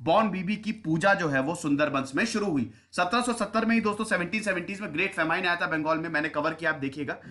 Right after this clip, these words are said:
बहुत लोग मारे गए थे बंगाल में। तो वहां से फिर पूजा शुरू की, और बता रहे हैं कि बॉर्न बीबी की पूजा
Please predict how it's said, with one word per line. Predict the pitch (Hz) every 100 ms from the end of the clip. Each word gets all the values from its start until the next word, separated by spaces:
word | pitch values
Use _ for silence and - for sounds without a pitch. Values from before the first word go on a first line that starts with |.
| - -
बहुत | 165 196 190
लोग | 170
मारे | 160 165
गए | 156
थे | 160
बंगाल | 147 147 147
में। | 143 175 - _ _ -
तो | 208
वहां | 190 202 302
से | 302
फिर | 254 269
पूजा | 220 196 208
शुरू | 196 156
की, | - 170 113 - _
और | 170
बता | 160 170 180 247
रहे | 240 202
हैं | 135 151
कि | 160 226 - 127
बॉर्न | 127 180 233
बीबी | 190 185 226
की | 233
पूजा | 226 180 202 226